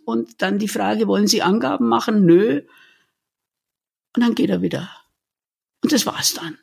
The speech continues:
Das war seine ganze Beteiligung an der Geschichte. Und die Frau wird zu fünfzehn Jahren verurteilt, zur Höchststrafe für dieses Delikt Totschlag durch Unterlassen.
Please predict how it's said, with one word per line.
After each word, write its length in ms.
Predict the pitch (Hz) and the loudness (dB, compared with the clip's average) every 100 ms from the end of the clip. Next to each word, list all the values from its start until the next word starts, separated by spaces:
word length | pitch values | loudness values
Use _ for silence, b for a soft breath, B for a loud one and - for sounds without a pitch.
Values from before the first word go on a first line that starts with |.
| - | -6
Das 140 | 196 | -2
war 160 | 208 220 | 0 0
seine 220 | 214 220 | 0 0
ganze 260 | 233 262 | -2 0
Beteiligung 720 | 262 - - 170 190 202 175 | -2 -2 0 2 2 2 0
an 180 | - - | 0 -2
der 260 | 151 160 - | -2 -4 -6
Geschichte. 400 | 190 185 180 - | -8 -8 -8 -6
Und 80 | 214 | -4
die 80 | 220 | -2
Frau 380 | - 202 240 320 285 - | 0 0 0 -4 -10 -6
wird 240 | 277 226 - | -2 -2 0
zu 100 | - | 2
fünfzehn 480 | 277 254 - 233 | 2 2 2 0
Jahren 340 | 202 175 165 190 | 2 0 0 -2
verurteilt, 760 | 190 - 143 - 190 - - - B | -4 -6 -6 -8 -10 -14 -18 -20 B
zur 180 | - 190 | -2 2
Höchststrafe 960 | 254 294 - - - 117 165 196 - - B B B B | 2 2 2 0 -4 -6 -6 -8 -12 -16 B B B B
für 160 | 208 202 | -2 0
dieses 400 | 208 214 170 - | 0 0 0 2
Delikt 440 | 214 202 233 - | 2 2 0 -6
Totschlag 520 | - 180 - - 170 - | -4 -2 -2 -4 -4 -2
durch 200 | 165 - | -2 -2
Unterlassen. 720 | 180 139 147 123 - - - | -4 -4 -6 -4 -2 -4 -8